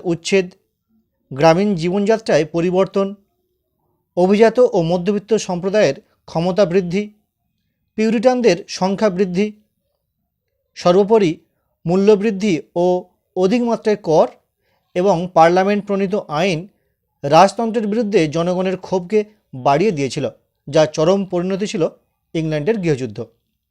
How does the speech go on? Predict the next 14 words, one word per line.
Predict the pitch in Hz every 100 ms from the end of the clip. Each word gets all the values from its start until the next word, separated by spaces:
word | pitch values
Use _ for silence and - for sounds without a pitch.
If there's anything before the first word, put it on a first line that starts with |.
| _ _ _ _ _ _ _ _ _ _ _
এই | 214 226
গৃহযুদ্ধকে | 170 233 254 226 254 214 180 - _ _
ক্লারেন্ডন | - 185 226 247 233 143 202 _ _ _ _ _ _ 151
মহাবিদ্রোহ | 170 220 220 202 226 233
আখ্যা | 165 160 190
দিয়েছেন। | 151 135 139 107 _ _ _ _ _ _ - 135
গার্ডিনার | 160 180 226 208 147 - _ _
এই | 170 165
যুদ্ধকে | 185 175 185
পিউরিটান | 202 196 196 220 240
বিপ্লব | 214 214 220 208
রূপে | 208 214 185 165
চিহ্নিত | - 180 175
করেছেন। | 233 165 127 -